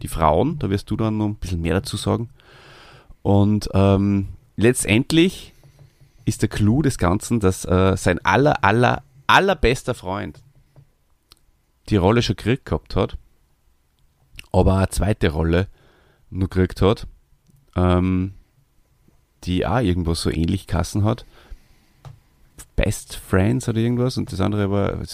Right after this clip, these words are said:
Friends hatte damals, äh, Friends f-,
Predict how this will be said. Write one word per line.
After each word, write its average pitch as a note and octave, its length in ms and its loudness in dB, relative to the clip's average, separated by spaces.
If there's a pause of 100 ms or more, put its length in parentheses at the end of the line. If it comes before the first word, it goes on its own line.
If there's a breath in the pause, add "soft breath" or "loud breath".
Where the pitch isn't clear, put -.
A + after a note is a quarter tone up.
(140)
Friends F2+ 320 0
hatte A2 360 0
damals, G2+ 360 -2
äh, F#2 280 -2 (240 soft breath)
Friends - 680 -2 (580)
f-, - 180 -20